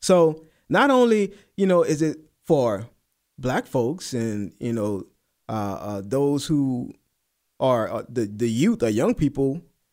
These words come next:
but it's for L G B T Q, transgenders. They can also fall under this intersectionality. They've been marginalized, even within the church. So we need to have a, a special spot for them as well and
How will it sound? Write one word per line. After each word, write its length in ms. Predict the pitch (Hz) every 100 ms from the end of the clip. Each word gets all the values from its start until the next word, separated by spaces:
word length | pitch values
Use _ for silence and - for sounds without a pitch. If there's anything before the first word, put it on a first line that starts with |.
| _ _ -
but 100 | 170
it's 120 | 165
for 360 | - 131 101 - -
L 160 | 143
G 120 | 139
B 160 | 147 143
T 200 | 143 147
Q, 300 | - 208 147 -
transgenders. 760 | 165 160 143 123 220 - -
They 140 | - 196
can 120 | 175
also 300 | 196 240 190
fall 400 | 175 185 190 -
under 180 | 185 170
this 220 | 175 165
intersectionality. 800 | 185 175 170 175 170 160 214 185
They've 180 | 160 190
been 220 | 175 175
marginalized, 760 | 165 254 220 151 135 107 78 - _ _ _ -
even 340 | 202 226 226
within 240 | 214 214 220
the 120 | 208
church. 420 | 247 269 - - - _
So 140 | 175
we 100 | 202
need 200 | 240 220
to 60 | 196
have 220 | 196 175
a, 80 | 147
a 120 | 139
special 460 | - - 240 - 214
spot 420 | - 233 254 -
for 120 | -
them 220 | 190 233
as 140 | 196 190
well 360 | 233 277 190
and 200 | 156 139